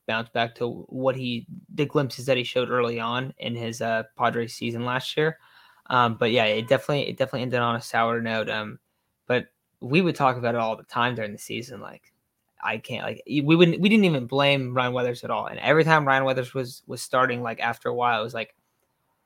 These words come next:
"I feel so bad he's gonna get rocked today." And then what do you know? He'd come out there and he'd get rocked. And it's like, "Dude, why are you putting this guy <laughs> in this spot? Like, he's one, he's one of your pieces you're trying to develop. Don't just throw him out there to get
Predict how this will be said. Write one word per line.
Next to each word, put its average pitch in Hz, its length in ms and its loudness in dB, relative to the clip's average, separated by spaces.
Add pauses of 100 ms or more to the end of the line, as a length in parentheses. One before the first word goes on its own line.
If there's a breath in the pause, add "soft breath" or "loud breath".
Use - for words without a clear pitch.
(380)
"I - 60 -14
feel - 240 -6
so 110 200 -2
bad 110 220 -2
he's 107 120 -6
gonna 107 180 -6
get 107 80 -4
rocked 107 360 -2
today." 90 320 -6 (180)
And 110 160 -8
then 110 180 -4
what 110 180 -2
do 131 60 0
you 131 60 0
know? 117 220 0
He'd 110 180 -8
come 139 140 0
out 127 160 0
there 135 120 4
and 123 100 -4
he'd 120 160 -6
get - 180 -4
rocked. 110 340 -4
And 113 80 -10
it's 117 100 -12
like, 110 200 -10 (260)
"Dude, 110 220 -18
why 107 180 -6
are 110 40 -6
you 107 180 -14
putting - 240 -16
this - 180 -18
guy 120 220 -10
<laughs> - 60 -16
in 120 60 -12
this - 100 -12
spot? - 440 -2
Like, 117 160 -6
he's 127 280 -6
one, 123 160 -6 (200 soft breath)
he's 160 320 2
one 143 260 4
of 131 160 2
your 135 100 0
pieces 139 440 -2
you're 131 80 0
trying 139 280 4
to 139 80 0
develop. 127 580 2
Don't 139 200 0
just - 280 -8
throw 147 180 6
him 127 80 2
out 127 240 0
there 135 120 0
to 127 100 -2
get 120 180 -4